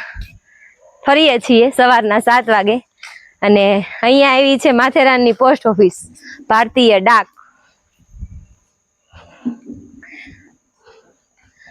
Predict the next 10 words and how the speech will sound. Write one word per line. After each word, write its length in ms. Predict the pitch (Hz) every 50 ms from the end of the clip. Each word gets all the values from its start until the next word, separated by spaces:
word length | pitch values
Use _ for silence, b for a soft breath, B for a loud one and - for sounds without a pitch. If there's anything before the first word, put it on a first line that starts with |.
| b b b b b _
પત્ર 320 | 240 240 240 - 240 233
પેટી, 480 | 214 - 233 233 220 - 220 208 185 170 B B B B B B B -
લેટર 320 | 196 202 202 - 226 202
બોક્સ. 460 | 190 190 185 180 - - - - - _ b b b b b b b b b b _ _ _ _ _ _ _ _ _ _ _ _ _ - 87 _ - - _ _ _ _ _ _ - B B B B B B B - 196
ગઈ 160 | 262 277 285
વખતે 340 | 294 294 302 - 294 233 277
અમે 260 | 285 277 277 277 285
આવ્યા 140 | 285 302 311
હતા 160 | 285 311 302
ને 200 | 269 240 233 202